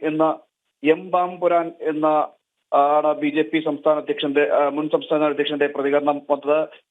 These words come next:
ഉദരനിമി-, ഉദര-, ഉദരനിമിത്തം ബഹിർഗത വേഷം, ആ, എന്ന് പറഞ്ഞുകൊണ്ടാണ്, ആ, അദ്ദേഹം അദ്ദേഹത്തിന്റെ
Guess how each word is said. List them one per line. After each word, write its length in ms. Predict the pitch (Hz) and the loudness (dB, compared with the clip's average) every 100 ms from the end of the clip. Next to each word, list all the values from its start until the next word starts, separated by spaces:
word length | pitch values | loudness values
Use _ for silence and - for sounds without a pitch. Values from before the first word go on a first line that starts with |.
| _ 143 | _ -2
ഉദരനിമി-, 800 | 143 175 175 170 170 - 160 151 - | 2 2 2 -2 -4 -12 -8 -6 -2
ഉദര-, 480 | 160 147 175 185 - | 0 4 4 2 -4
ഉദരനിമിത്തം 800 | 160 151 180 185 180 165 175 170 | -2 0 0 0 -2 0 0 0
ബഹിർഗത 340 | 156 160 165 | -2 -2 0
വേഷം, 480 | 165 160 156 160 156 - _ _ - | 2 2 0 -4 -6 -12 _ _ -2
ആ, 160 | 143 | 2
എന്ന് 220 | 147 147 151 | 2 0 0
പറഞ്ഞുകൊണ്ടാണ്, 720 | 151 151 160 156 151 147 147 - _ _ _ - | 0 0 -2 2 0 2 -2 -4 _ _ _ 0
ആ, 220 | 139 139 - | 2 2 2
അദ്ദേഹം 440 | 143 151 151 147 - | 0 0 0 0 -2
അദ്ദേഹത്തിന്റെ 680 | 139 147 147 151 151 147 | 0 0 2 2 2 -2